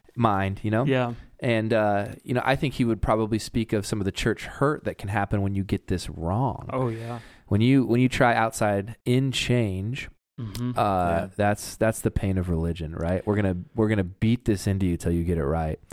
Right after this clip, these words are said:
Speaker 2: Yeah.
Speaker 1: Um, my dad grew up in a religious community like that, where, you know, the people would get angry with you, yell at you if you didn't get it right. And, um, that's the opposite of the yeast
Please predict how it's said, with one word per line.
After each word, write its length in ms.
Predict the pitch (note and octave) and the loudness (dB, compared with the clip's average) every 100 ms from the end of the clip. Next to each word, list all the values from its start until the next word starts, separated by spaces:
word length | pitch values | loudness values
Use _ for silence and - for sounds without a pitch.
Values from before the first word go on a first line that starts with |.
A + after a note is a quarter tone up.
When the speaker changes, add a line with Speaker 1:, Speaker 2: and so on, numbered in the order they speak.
| - | -8
Speaker 2:
Yeah. 320 | B2 B2+ B2+ | -2 0 0
Speaker 1:
Um, 460 | B2 G#2+ F#2+ F2+ F#2 | 0 2 2 2 2
my 100 | G2+ | 2
dad 220 | G#2+ G2 | 2 2
grew 180 | F#2 F#2 | 0 -2
up 140 | E2+ | 0
in 60 | F2+ | 0
a 120 | E2+ - | 0 2
religious 320 | F#2 F2 - | 0 0 -4
community 340 | F2+ F2 F2 | -2 0 0
like 220 | E2 E2 | 0 0
that, 260 | F2+ E2 - | -2 -2 -2
where, 220 | - E2 E2 | -2 -2 0
you 120 | F2 | -2
know, 220 | E2 D#2+ _ | -2 -6 _
the 160 | G#2 F#2 | -4 0
people 560 | A2 G#2+ G2+ F#2 F2+ - - - - _ _ _ - | 0 2 2 2 0 -10 -20 -20 -20 _ _ _ -2
would 140 | A2 | 0
get 140 | G2 - | 0 -2
angry 420 | G2+ G#2+ A#2+ A2 G2 | 0 2 4 4 2
with 220 | F2+ - | 2 0
you, 80 | F2 | 0
yell 400 | F#2 G2+ B2+ A#2+ | 2 6 6 6
at 200 | - F#2+ | 2 -2
you 80 | F2 | -2
if 100 | G2 | -2
you 60 | |
didn't 160 | F#2 E2+ | -4 -2
get 100 | D#2 | -4
it 100 | - | -2
right. 340 | E2+ F2 D#2 - | -2 -2 -4 -6
And, 360 | F#2 E2+ E2+ F2 | -4 -4 -4 -2
um, 280 | D#2+ D#2+ - - _ | -2 -6 -12 -20 _
that's 200 | - A2+ | -4 -2
the 100 | A2 | 2
opposite 380 | G2 G2+ G2 E2 | 2 0 -2 -2
of 100 | E2 | 0
the 80 | D#2+ | -2
yeast 400 | D#2+ F2 - | -2 -4 -8